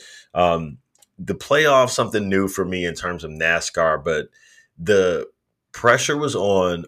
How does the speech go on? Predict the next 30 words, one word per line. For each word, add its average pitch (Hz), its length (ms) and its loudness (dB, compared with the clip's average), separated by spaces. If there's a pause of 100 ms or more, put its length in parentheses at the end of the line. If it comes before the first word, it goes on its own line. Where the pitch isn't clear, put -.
(140)
all 98 300 6
afternoon, 90 840 -2
and 87 120 -6
it 87 40 -6
was 82 200 -8
very, 95 960 0
very 87 560 -2
riveting 90 580 -2 (480)
from 87 640 0
a 82 300 0
fan 95 340 0
perspective, 107 800 0 (520)
as 92 520 2
you're 92 160 -6
just 92 200 -4
trying 95 220 0
to 92 60 -4
see 101 180 -4
who's 98 320 -2
gonna 98 220 0
survive 85 640 2
the 85 100 -2
race 76 280 -2
at 69 120 -6
points, - 380 -12
not 85 160 -4
even 82 240 -6
just 78 200 -8
win, 76 400 -6
right? 78 300 0